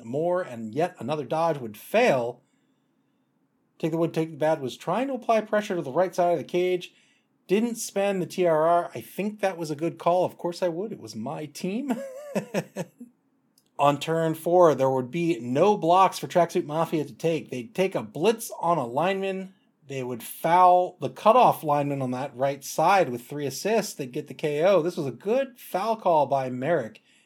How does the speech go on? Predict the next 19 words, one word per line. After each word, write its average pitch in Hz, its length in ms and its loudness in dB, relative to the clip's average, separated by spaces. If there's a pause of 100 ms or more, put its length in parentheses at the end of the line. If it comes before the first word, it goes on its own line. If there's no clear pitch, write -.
(100)
It'd 123 100 -12
be 131 120 -6
ten 202 280 -2
v 196 160 -6
ten 185 240 0
on 170 120 2
the 131 80 -4
pitch, 220 420 -4 (340)
but 143 160 -8
really 226 240 4
good 208 300 2 (260)
picking 226 300 -2
off 208 160 6
that 185 160 4
lineman 180 320 0
in 143 80 -2
the 123 60 -4
previous 180 400 -4
turn 214 360 -4